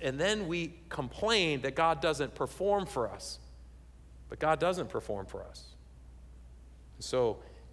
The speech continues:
anyone who doesn't trust in God, who doesn't fix their eyes on him, they're, they're gonna have to use the peace vehicles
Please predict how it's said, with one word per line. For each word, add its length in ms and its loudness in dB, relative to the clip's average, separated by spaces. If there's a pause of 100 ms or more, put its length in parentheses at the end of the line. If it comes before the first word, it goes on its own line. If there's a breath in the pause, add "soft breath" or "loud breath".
(300)
anyone 480 4
who 140 -2
doesn't 400 4
trust 320 -2
in 80 -2
God, 200 2
who 120 -6
doesn't 360 0
fix 280 -6
their 160 2
eyes 140 0
on 100 -4
him, 160 -4
they're, 180 2
they're 140 2
gonna 180 2
have 260 2
to 80 -4
use 300 0
the 120 -2
peace 420 -6
vehicles 800 0